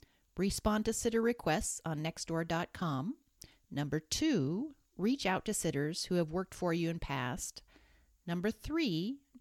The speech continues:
join local Facebook groups that are related to your business and post there. Number four,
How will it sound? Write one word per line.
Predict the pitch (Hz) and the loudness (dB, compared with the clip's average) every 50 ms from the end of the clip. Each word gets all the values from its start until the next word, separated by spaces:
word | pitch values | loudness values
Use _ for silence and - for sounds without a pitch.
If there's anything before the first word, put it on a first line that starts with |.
| _ _ - | _ _ 0
join | 185 175 185 185 | 0 2 2 2
local | 185 185 196 208 247 - - 277 262 | 0 0 0 0 0 0 -2 -2 -2
Facebook | - - 208 185 202 - - - 165 151 - | -2 0 0 0 0 -2 0 0 0 0 0
groups | - 151 139 151 156 - - - | 0 0 0 0 0 -2 -6 -4
that | - 156 147 | -4 -2 -2
are | 151 | 0
related | 143 151 156 160 156 170 190 190 196 185 | 0 0 0 0 0 0 0 0 0 0
to | - - - | -2 -2 -2
your | 165 151 | -2 0
business | 143 151 151 - 156 147 147 - - | 0 0 0 0 -2 -2 -2 -4 -4
and | - 156 156 - | -4 -6 -4 -4
post | - - 190 190 - - - | -2 -2 -2 -2 -4 -4 -2
there. | 143 135 117 104 104 127 190 233 _ - - - _ _ _ _ _ _ _ _ _ - | 0 0 0 0 -2 -4 -6 -8 _ -20 -20 -20 _ _ _ _ _ _ _ _ _ -6
Number | 175 175 180 175 196 | -4 -2 -2 -2 -2
four, | 185 - - 285 311 330 262 165 135 139 - 247 | -4 -2 0 2 4 4 6 6 4 4 2 0